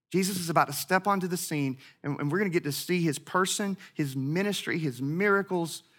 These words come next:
his heartbeat for lost humanity.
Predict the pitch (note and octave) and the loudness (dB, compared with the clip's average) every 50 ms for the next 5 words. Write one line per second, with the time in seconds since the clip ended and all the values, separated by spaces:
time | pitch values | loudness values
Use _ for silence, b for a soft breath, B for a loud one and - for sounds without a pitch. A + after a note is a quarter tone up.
0 | b b b b b - D3+ C3 - - - _ _ _ - - - - - G3+ | b b b b b 0 0 0 -2 -10 -14 _ _ _ -14 -10 -8 2 4 4
1 | G#3 G#3+ - E3+ D3+ G3+ G#3+ A3 G3 - - - - _ _ _ _ _ _ _ | 4 4 2 0 0 2 2 0 0 -4 -10 -18 -20 _ _ _ _ _ _ _
2 | _ _ _ _ _ _ _ - E3+ F3 E3+ D#3+ C3 - - - - _ - C3+ | _ _ _ _ _ _ _ 0 2 4 4 2 2 -2 -8 -20 -20 _ -8 -2
3 | C#3 D#3 E3+ F#3 F#3+ G#3+ G#3 - - - - - - F3+ D#3+ D#3 E3 E3+ F3 F#3+ | 2 4 6 6 6 6 4 0 -4 -6 -10 -4 -2 -2 0 2 2 2 4 4
4 | G3+ G3+ G3 G3+ G3 F#3+ - | 2 2 2 0 -2 -4 -6